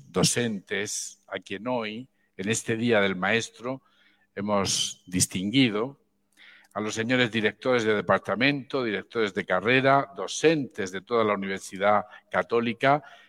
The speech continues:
y a todos los queridos estudiantes de nuestra universidad. Bienvenidos todos a este acto, en este Día del Maestro,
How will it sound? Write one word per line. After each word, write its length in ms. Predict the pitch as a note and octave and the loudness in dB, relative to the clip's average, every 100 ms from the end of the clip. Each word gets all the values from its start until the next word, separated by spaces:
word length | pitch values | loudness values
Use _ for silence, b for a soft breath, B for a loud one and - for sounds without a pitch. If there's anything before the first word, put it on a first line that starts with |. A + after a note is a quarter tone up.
| B | B
y 20 | G2 | -6
a 60 | |
todos 180 | - B2 | 4 8
los 140 | A2 | 8
queridos 400 | - G#2+ G#2+ G2 | 8 6 6 6
estudiantes 1000 | F#2 - F#2+ G#2+ G#2 F#2 - D2+ - - - | 2 2 4 6 6 4 -4 -6 -6 -8 -8
de 100 | F#2+ | -6
nuestra 540 | G2+ G2+ - G2+ G#2 - | -4 -6 -2 0 0 -4
universidad. 640 | G#2 F#2+ F#2 - E2+ D2+ - _ _ _ _ _ _ _ _ _ | -4 -2 -2 -4 -8 -10 -10 _ _ _ _ _ _ _ _ _
Bienvenidos 600 | A2+ D3 D3 C#3 C#3+ B2 | 4 6 6 4 2 0
todos 320 | - C3+ A#2+ A2 | 0 0 0 0
a 80 | |
este 260 | A2 - A#2 | 0 2 4
acto, 540 | A#2 - - A#2 A#2+ - | 4 2 -4 -4 -4 -4
en 140 | G#2+ | 0
este 420 | C3+ - - A2 | 0 -2 -2 -2
Día 280 | G#2 B2+ A2 | 2 2 2
del 140 | F#2 | 2
Maestro, 720 | F2 F2+ F#2+ - - G2 B2 | 2 2 4 2 0 -4 -4